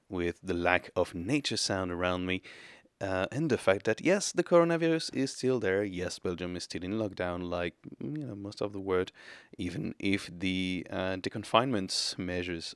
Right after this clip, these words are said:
are, uh, taking place. I am, uh, still locked then. Uh, I do have now a gigantic beard. I call it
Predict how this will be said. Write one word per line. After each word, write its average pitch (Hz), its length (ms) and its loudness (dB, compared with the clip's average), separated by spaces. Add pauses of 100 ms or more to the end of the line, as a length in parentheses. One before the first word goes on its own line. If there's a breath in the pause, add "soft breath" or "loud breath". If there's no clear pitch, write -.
are, 90 380 0
uh, - 160 -4
taking 92 240 -10
place. - 500 -10 (1200 loud breath)
I 151 720 10
am, 131 480 6
uh, 127 280 2
still 117 420 0
locked 110 680 2
then. 147 640 0
Uh, 101 540 0
I 92 160 -6
do 95 320 -4
have 92 240 -2
now 95 560 -2
a 92 380 -6
gigantic 101 480 -4
beard. 107 320 2 (240)
I 92 160 -6
call 87 220 -6
it - 260 -8